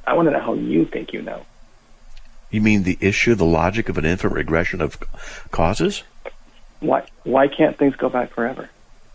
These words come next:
Speaker 2: Because in an infinite
Speaker 1: Let's,
Speaker 2: amount of time.
Speaker 1: let's say, for
Speaker 2: You just
Speaker 1: example,
Speaker 2: asked. I'm
Speaker 1: Matt,
Speaker 2: trying to
Speaker 1: let's
Speaker 2: answer. You just
Speaker 1: say
Speaker 2: asked. I'm trying to answer
Speaker 1: Right.
Speaker 2: you.
Speaker 1: Let's, let's
Speaker 2: Because
Speaker 1: say,
Speaker 2: if
Speaker 1: let's
Speaker 2: an
Speaker 1: say
Speaker 2: infinite
Speaker 1: that I
Speaker 2: amount of
Speaker 1: happen to be
Speaker 2: oh,
Speaker 1: an
Speaker 2: Giggler, hold on. You, you asked me a question. I'm trying to answer you. Why can't it have an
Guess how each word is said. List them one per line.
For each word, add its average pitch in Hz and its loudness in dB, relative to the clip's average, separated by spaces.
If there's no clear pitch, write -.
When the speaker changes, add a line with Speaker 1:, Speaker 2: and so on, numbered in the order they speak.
Speaker 2:
Because 90 -2
in 104 2
an 92 0
infinite 104 0
Speaker 1:
Let's, 175 8
Speaker 2:
amount - 0
of - -10
time. 131 4
Speaker 1:
let's - -4
say, 160 6
for 190 6
Speaker 2:
You - 6
just 151 6
Speaker 1:
example, 151 6
Speaker 2:
asked. 160 4
I'm 117 6
Speaker 1:
Matt, 113 2
Speaker 2:
trying 131 2
to 131 4
Speaker 1:
let's 160 4
Speaker 2:
answer. 104 2
You 101 8
just 131 4
Speaker 1:
say 170 4
Speaker 2:
asked. 180 0
I'm - 6
trying 165 2
to 160 4
answer 208 2
Speaker 1:
Right. 185 6
Speaker 2:
you. - 0
Speaker 1:
Let's, 160 4
let's 147 6
Speaker 2:
Because 151 6
Speaker 1:
say, 151 2
Speaker 2:
if - 4
Speaker 1:
let's 110 4
Speaker 2:
an 101 4
Speaker 1:
say 113 4
Speaker 2:
infinite 117 6
Speaker 1:
that 143 6
I 139 6
Speaker 2:
amount 113 6
of 160 6
Speaker 1:
happen 170 4
to 175 0
be 147 4
Speaker 2:
oh, 143 6
Speaker 1:
an 139 4
Speaker 2:
Giggler, 127 4
hold 175 2
on. 196 2
You, 123 2
you 113 2
asked 107 0
me 156 6
a 151 2
question. 233 2
I'm - 2
trying 117 0
to 131 0
answer 180 0
you. 71 -2
Why - 4
can't 117 2
it 104 4
have 107 4
an 92 2